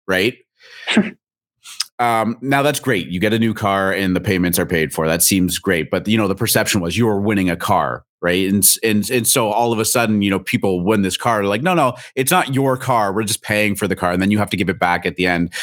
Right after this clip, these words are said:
Well, now you gotta sink maintenance fees into it. You gotta sink gas into it. Um, you know, there's, uh, uh, insurance on it and all of that stuff. And again, sure, free car. You don't have to pay anything for it. That's great. But, <laughs> you know, the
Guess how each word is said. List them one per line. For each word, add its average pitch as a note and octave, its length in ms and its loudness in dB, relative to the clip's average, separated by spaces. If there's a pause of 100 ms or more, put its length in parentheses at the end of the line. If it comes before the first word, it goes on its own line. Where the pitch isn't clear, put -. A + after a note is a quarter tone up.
(160)
Well, A#2 100 -2
now B2+ 120 2
you C3 140 0
gotta G#2 220 0
sink F#2+ 360 -2
maintenance F#2 440 0
fees F2+ 300 0
into F2 300 0
it. F2 140 0
You F2+ 120 -2
gotta F2 200 0
sink E2+ 280 0
gas F2 380 0
into E2+ 340 0
it. E2+ 180 0 (340)
Um, E2 500 -2
you F2+ 120 -2
know, D#2+ 220 0
there's, D#2+ 400 0
uh, D#2 500 0
uh, E2 220 0
insurance F#2 640 0
on D#2+ 160 0
it D#2+ 60 0
and E2+ 120 -2
all E2 140 2
of D#2+ 80 -2
that D#2+ 140 0
stuff. - 180 0
And B2 100 -2
again, B2+ 460 -2
sure, - 340 -2
free A#2 220 0
car. E2 300 0
You D#2 100 -6
don't F2 140 0
have F#2+ 100 -2
to - 80 -10
pay E2 260 0
anything C2+ 320 -6
for C#2 220 -2
it. C2+ 80 -6
That's D#2 160 -2
great. E2+ 400 -2 (320)
But, B2 220 0
<laughs> - 0 -
you D3+ 340 2
know, B2+ 160 0
the A#2+ 360 -2